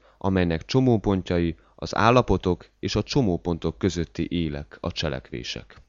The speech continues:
Az állapottér egy útja, az állapotok egy sorozata, amely állapotokat a cselekvések egy sorozata köt össze.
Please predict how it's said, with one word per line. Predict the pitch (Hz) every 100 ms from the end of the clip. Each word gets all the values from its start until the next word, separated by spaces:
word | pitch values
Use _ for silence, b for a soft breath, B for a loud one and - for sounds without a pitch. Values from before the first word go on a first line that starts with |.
| _ _ _ _ _
Az | _ - 92
állapottér | 123 143 135 107 - 101 92 90 -
egy | 107 98 -
útja, | 98 104 - 117 117 113 _
az | - -
állapotok | 107 113 104 92 87 85 -
egy | 85 -
sorozata, | - 82 69 64 - 64 - b b b
amely | 92 90 -
állapotokat | 104 110 110 104 98 90 87 -
a | -
cselekvések | - 101 98 - 90 - 82 -
egy | -
sorozata | 87 - 92 78 76 82
köt | 76 82 -
össze. | 78 - - -